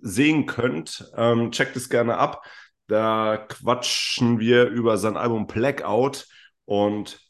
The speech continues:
ja, gönnt euch das. Ein sogenanntes YouTube-Exclusive auf Spotify, bisher noch nicht draußen.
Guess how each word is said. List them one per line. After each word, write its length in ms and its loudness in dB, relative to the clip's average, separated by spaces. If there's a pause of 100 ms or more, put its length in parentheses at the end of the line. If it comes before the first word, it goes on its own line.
ja, 400 0 (460)
gönnt 180 2
euch 220 -4
das. 420 -6 (840)
Ein 400 4
sogenanntes 720 0
YouTube-Exclusive 1400 -2
auf 160 -4
Spotify, 640 0
bisher 440 0
noch 180 -6
nicht 420 -2 (560)
draußen. 680 -2